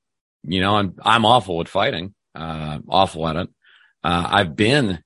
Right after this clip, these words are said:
in the bad situation for real and not had anywhere to go with it. It was not a pleasant experience. And, uh, it makes,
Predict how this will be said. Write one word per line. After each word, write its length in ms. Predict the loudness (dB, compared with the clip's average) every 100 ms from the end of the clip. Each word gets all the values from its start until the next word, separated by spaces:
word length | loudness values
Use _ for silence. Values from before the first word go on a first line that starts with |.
| -8
in 220 | -4 -2
the 60 |
bad 280 | 0 0 0
situation 600 | -2 -6 -2 -2 -2 -6
for 160 | -8 -8
real 540 | -2 2 2 2 0
and 160 | -4 -6
not 200 | -4 -4
had 180 | -4 -4
anywhere 340 | -2 -4 -4
to 60 | -6
go 260 | -2 2
with 180 | 2 2
it. 80 | -2
It 60 | -2
was 180 | -4
not 200 | -4 -6
a 40 | -6
pleasant 400 | -8 -8 -8 -10
experience. 800 | -12 -6 -4 -4 -4 -8 -10 -16 _ _ _ _ _ _ _ -4
And, 320 | -2 0 2
uh, 240 | 4 4 2
it 60 |
makes, 460 | 2 0 0 -6 -8